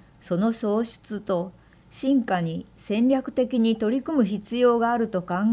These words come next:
えている。農地の大区画化を含めた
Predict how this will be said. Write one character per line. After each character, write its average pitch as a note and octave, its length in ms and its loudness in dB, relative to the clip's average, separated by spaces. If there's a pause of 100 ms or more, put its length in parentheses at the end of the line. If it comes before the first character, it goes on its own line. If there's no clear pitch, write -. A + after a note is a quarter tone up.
(120)
え G#3 100 0
て F#3+ 160 -6
い D3 180 -2
る。 D3 160 -10 (2500)
農 C4+ 240 6
地 G3 200 -4
の F3+ 280 -2 (640)
大 C4 260 0
区 C4+ 140 -4
画 C4 180 2
化 B3 360 2
を A#3 80 0
含 A3+ 260 -4
め F#3 140 2
た E3 260 -6